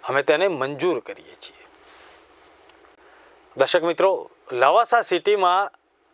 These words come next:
આટલું સુંદર આયોજન કર્યા પછી પણ કે લોકો કેમ જઈ નથી રહ્યા, તેનું કારણ આજે દર્શાવવાનો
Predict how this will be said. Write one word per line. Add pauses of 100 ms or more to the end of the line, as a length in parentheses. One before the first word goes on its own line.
(120)
આટલું
સુંદર
આયોજન
કર્યા
પછી
પણ
કે
લોકો
કેમ
જઈ
નથી
રહ્યા,
તેનું
કારણ
આજે
દર્શાવવાનો